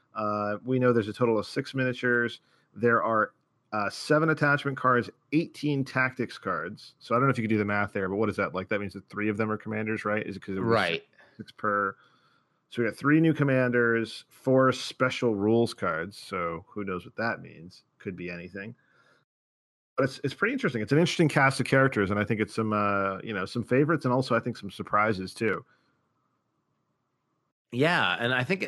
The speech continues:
Speaker 2: it, so it's really kinda leaning into this idea of N C Us,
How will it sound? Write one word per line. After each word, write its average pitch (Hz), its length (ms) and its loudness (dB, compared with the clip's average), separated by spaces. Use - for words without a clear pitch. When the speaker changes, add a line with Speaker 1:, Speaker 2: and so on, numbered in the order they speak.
Speaker 2:
it, 147 220 -4
so 175 160 2
it's 143 160 -2
really 180 200 0
kinda 160 240 2
leaning 135 340 4
into 131 160 -2
this 117 200 -4
idea 107 580 0
of 101 420 0
N 135 140 2
C 120 140 0
Us, - 380 -2